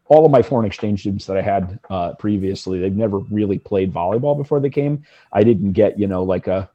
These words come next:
a Brazilian beach god coming <laughs> over and playing for me or anything. But, um, I did, I had this kid from Finland. He was about five seven, you know, there was no height there. There was no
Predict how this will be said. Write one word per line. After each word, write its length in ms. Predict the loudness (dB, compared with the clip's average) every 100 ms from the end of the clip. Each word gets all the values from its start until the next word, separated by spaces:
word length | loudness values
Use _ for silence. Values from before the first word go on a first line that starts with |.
| -8
a 80 |
Brazilian 600 | -4 -2 -2 -2 -2 -4 -4
beach 320 | -4 -6 -6
god 340 | -4 -4 -6
coming 320 | -6 -6 -6 -4
<laughs> 40 |
over 240 | -4 -2 -2
and 160 | -2
playing 280 | -4 -4 -4
for 140 | -6 -6
me 160 | -6
or 60 | -6
anything. 300 | -8 -6 -6
But, 280 | -2 -4 -6 _ _ _ 2
um, 300 | 4 4 2
I 80 | 4
did, 200 | 6 6
I 80 |
had 160 | 4 2
this 120 | 0
kid 180 | -2 -4
from 140 | -4
Finland. 480 | -4 0 2 2 0
He 100 | -2
was 140 | -2 -4
about 320 | -4 -4 -2
five 300 | -2 0 -2
seven, 460 | -2 -2 0 -2
you 80 | -2
know, 180 | -4 -6
there 80 | -6
was 140 | -4
no 160 | 0 0
height 280 | 0 -2 -2
there. 140 | -4
There 100 | -2
was 140 | -4
no 200 | -4 -4